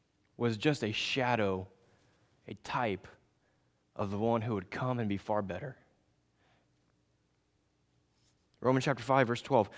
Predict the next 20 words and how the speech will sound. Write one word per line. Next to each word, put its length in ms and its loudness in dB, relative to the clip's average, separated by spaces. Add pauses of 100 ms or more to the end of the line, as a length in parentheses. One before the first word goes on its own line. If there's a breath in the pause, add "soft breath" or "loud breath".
(140 loud breath)
"Therefore, 440 8
just 260 2
as 120 2
sin 260 6
came 200 2
into 160 2
the 80 2
world 240 6
through 180 4
one 240 6
man 220 6
and 180 0
death 280 6
through 180 0
sin, 380 4
so 200 4
death 400 6
has 140 2
spread 380 2
to 180 -4